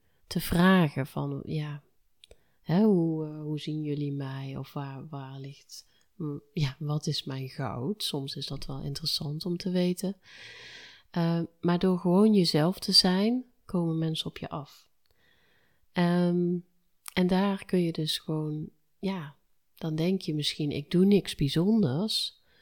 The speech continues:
Maar dan zul je merken dat het wel helpt, dat het wel werkt. Ehm, lijn drie, dat is de, eh, levensgenieter, ehm, de trial and error.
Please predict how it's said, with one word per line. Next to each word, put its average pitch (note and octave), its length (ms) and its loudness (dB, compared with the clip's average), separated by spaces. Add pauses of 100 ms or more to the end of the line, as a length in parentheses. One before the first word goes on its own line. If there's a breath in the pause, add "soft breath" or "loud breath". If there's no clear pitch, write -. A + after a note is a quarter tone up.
Maar D#3+ 120 0
dan D#3+ 100 2
zul F3+ 120 4
je E3+ 180 6
merken F#3 500 4
dat D3+ 140 0
het D3+ 180 -2
wel E3+ 280 2
helpt, D#3+ 560 -4
dat D3 180 0
het - 140 -8
wel F3+ 260 4
werkt. C#3+ 600 2 (1600 soft breath)
Ehm, F#3 520 2 (1000)
lijn F3 320 6
drie, D#3+ 420 0 (120)
dat - 240 0
is D#3+ 260 -2
de, C#3+ 520 -2
eh, C3 280 -6
levensgenieter, F3+ 1300 2
ehm, C#3 640 -8 (540)
de C#3+ 460 -4
trial C#3 420 -4
and C3 160 -4
error. E3 720 2